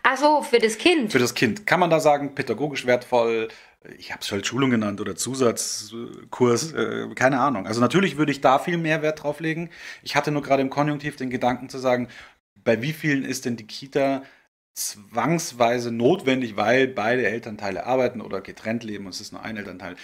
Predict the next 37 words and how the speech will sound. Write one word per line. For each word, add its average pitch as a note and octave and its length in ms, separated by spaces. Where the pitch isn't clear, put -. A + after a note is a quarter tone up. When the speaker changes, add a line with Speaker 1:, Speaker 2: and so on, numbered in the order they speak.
Speaker 2:
die C3 80
eigentlich C3 200
sagen, B2+ 160
„Ich - 100
kann E3 260
gar A#2+ 120
nicht A#2+ 120
anders, A#2+ 140
ich A#2 120
muss C3+ 220
ihn“, C#3 200
sorry, B2 280
dass A2 160
ich A2+ 60
jetzt G#2+ 180
dieses G#2 240
Wort C3 220
nehme, A2 140
aber G#2 100
ich G#2 100
muss A#2+ 220
jetzt G#2+ 200
ihn A2 200
abschieben. - 420
Er G#2+ 100
muss B2+ 180
da A#2+ 120
jetzt A2+ 260
hin, C#3 240
weil A#2 140
Speaker 1:
Aber A#2 60
Speaker 2:
ich - 120
hab - 160
gar A2+ 160
nicht A#2+ 160
anders G#2 260
Zeit. F#2 220